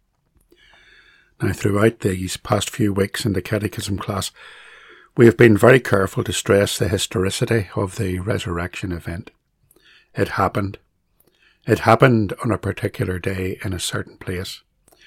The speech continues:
It was witnessed by many, many people. It was an event that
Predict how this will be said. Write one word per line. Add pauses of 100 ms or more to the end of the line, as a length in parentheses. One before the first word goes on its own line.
(260)
It
was
witnessed
by
many,
many
people. (800)
It
was
an
event
that